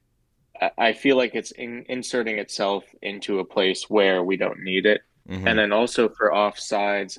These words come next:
Speaker 1: I think they need to make the lines, I know they did it, um, prior to the season. They made the lines a little bit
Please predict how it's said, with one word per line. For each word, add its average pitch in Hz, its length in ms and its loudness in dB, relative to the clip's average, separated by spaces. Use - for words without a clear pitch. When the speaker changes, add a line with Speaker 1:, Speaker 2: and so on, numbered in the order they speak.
Speaker 1:
I 107 120 -6
think 127 220 -6
they 113 100 -4
need 107 220 -4
to 101 60 -10
make 104 260 -2
the 104 80 0
lines, 101 400 0
I 117 100 2
know 151 120 6
they 170 160 4
did 127 240 4
it, 120 180 2
um, 98 460 -4
prior 110 380 2
to 104 100 0
the 98 140 -4
season. 107 420 -6
They 95 120 -6
made 107 260 2
the 101 60 -6
lines 98 300 -2
a 98 60 -8
little 98 280 0
bit - 180 -2